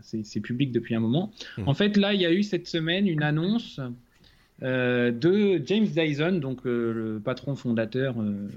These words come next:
Speaker 1: de la marque. Euh, alors, pourquoi je, pourquoi à ce moment-là, je ne sais pas. En tous les cas, il a voulu informer,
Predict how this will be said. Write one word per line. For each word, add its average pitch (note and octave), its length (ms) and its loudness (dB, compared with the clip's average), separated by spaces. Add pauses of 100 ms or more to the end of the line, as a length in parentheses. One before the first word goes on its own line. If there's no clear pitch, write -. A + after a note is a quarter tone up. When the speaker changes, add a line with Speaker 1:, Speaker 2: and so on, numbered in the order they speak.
(140)
Speaker 1:
de A2 140 -4
la G#2 100 -4
marque. D3 400 -2 (800)
Euh, A2 1120 0 (340)
alors, A#2 440 0 (800)
pourquoi E3 600 2
je, C3 260 -4
pourquoi E3+ 380 0
à - 20 4
ce - 120 -2
moment-là, E3+ 600 2
je A2+ 140 -10
ne D3+ 80 -6
sais D3 180 -10
pas. F3 340 -6
En C#3 100 -8
tous D3 120 -12
les D3 80 -2
cas, G3 240 2
il D3 340 -2
a C3 360 0 (100)
voulu F3 360 0
informer, F3+ 800 0